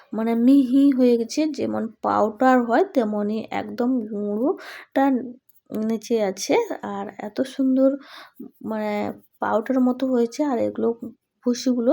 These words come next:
ফেলে দেব। আর দেখো প্লেটের মধ্যে একদম মানে গু-, গুঁড়াটা যে নিয়েছি একদম পাউডারের মতো হয়ে গেছে। এবার আমি, এবার খাওয়া দাওয়ার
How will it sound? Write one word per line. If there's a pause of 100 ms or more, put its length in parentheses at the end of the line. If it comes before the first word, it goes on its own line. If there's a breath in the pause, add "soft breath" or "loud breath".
(100)
ফেলে
দেব। (280)
আর (120)
দেখো (100)
প্লেটের
মধ্যে (280)
একদম (600 loud breath)
মানে (140)
গু-, (760)
গুঁড়াটা
যে (920)
নিয়েছি (120)
একদম (160)
পাউডারের
মতো
হয়ে
গেছে। (200)
এবার (100)
আমি, (540 loud breath)
এবার (540)
খাওয়া
দাওয়ার